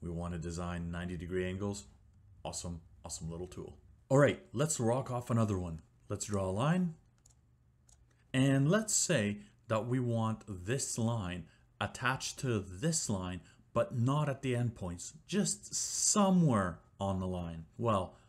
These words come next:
this is the constraint that we would use for that, to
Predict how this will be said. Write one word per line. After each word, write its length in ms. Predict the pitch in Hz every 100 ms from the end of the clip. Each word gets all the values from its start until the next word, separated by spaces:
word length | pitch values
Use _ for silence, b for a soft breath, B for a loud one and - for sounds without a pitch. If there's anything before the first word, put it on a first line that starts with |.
| B _ 101
this 640 | 92 92 113 143 - -
is 200 | - 147
the 80 | 185
constraint 600 | 190 165 - 131 104 104
that 120 | 104
we 140 | 104 107
would 200 | 113 110
use 460 | 104 101 92 - -
for 80 | 95
that, 280 | 82 80 - - -
to 340 | 127 165